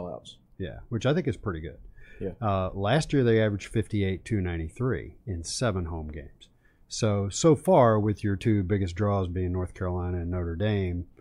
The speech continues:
Speaker 2: um, you know, you're still slightly ahead of last year.
Speaker 1: They've bumped up that average quite a bit. And
Speaker 2: Yeah.
Speaker 1: now you worry about next year because there's no big home opponent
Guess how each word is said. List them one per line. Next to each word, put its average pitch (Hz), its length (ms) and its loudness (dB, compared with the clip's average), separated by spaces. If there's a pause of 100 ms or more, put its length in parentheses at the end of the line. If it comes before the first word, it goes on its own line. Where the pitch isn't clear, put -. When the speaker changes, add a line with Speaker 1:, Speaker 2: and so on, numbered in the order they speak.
(480)
Speaker 2:
um, 90 540 -2 (180)
you 117 120 2
know, 98 60 2
you're 98 140 0
still 113 300 2
slightly 104 560 0
ahead 98 220 -2
of 80 100 -6
last 90 420 -4
year. 71 160 -14
Speaker 1:
They've 117 160 -4
bumped 147 280 8
up 131 180 4
that 117 160 6
average 107 400 2
quite 110 280 -2
a 101 40 -6
bit. 113 320 -2 (380)
And 104 400 -4
Speaker 2:
Yeah. 90 240 -2 (260)
Speaker 1:
now 110 100 -2
you 110 200 -2
worry 120 280 6
about 107 300 4
next 120 340 -2
year 104 200 2
because 101 320 -6
there's 101 240 -2
no 104 400 0 (640)
big 110 240 2 (400)
home 117 240 -4
opponent 104 420 -4